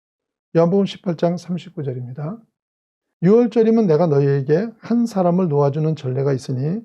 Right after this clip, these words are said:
그러면 너희는 내가 유대인의 왕을 너희에게 놓아주기를 원하느냐?" 하니, 총독의 이 말이 떨어지기가 무섭게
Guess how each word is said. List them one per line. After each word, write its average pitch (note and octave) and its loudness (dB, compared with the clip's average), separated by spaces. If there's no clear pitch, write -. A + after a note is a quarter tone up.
그러면 D3+ 2
너희는 D3 0
내가 E3 2
유대인의 G#3 2
왕을 F3 0
너희에게 C#3+ 0
놓아주기를 D3 0
원하느냐?" F#3+ 0
하니, C3 -6
총독의 A#3 -2
이 E3 -2
말이 F3 -2
떨어지기가 F#3 -4
무섭게 D3 -8